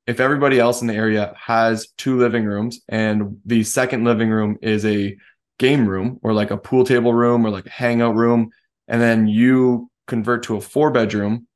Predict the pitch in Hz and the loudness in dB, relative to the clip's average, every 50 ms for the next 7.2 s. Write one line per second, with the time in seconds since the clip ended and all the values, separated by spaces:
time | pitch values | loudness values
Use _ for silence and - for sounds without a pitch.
0 | _ _ - 120 117 113 117 120 120 120 120 113 110 113 110 117 104 113 110 104 | _ _ 0 2 4 4 4 6 4 4 4 2 2 0 0 0 -2 -2 -4 -4
1 | 101 107 113 107 - 117 110 107 104 - - 104 110 107 110 131 131 131 139 143 | -4 -4 -4 -2 -2 -2 -2 -2 -2 -4 -2 -2 -2 0 0 0 2 2 0 0
2 | 139 - - 147 143 156 151 - 107 - 110 104 104 104 107 107 - - 110 101 | -2 -4 -2 -2 -2 -2 -2 -4 -4 -2 0 0 0 0 -2 -2 -2 -4 -4 -2
3 | - 110 107 101 101 104 107 117 120 139 147 156 - _ - - - _ _ _ | -2 -2 -2 0 0 0 -2 -2 -2 -4 -4 -6 -8 _ -20 -20 -20 _ _ _
4 | _ 120 120 120 120 120 120 120 123 123 120 117 110 120 117 120 107 104 104 120 | _ 2 2 4 4 4 4 2 2 0 0 0 0 0 0 0 -2 0 0 0
5 | 113 110 104 113 101 107 110 110 107 131 131 131 123 117 104 113 110 110 110 104 | 0 0 0 -2 -2 -2 -2 -2 0 -2 -2 0 -2 -2 0 -2 0 0 -2 -4
6 | 107 - 110 104 - 107 104 104 - 104 98 101 98 101 - - 104 95 - 90 | -6 -8 -6 -4 -2 -2 -2 -2 -2 -4 -4 -4 -6 -8 -6 -6 -6 -6 -6 -8
7 | 82 - - | -10 -12 -16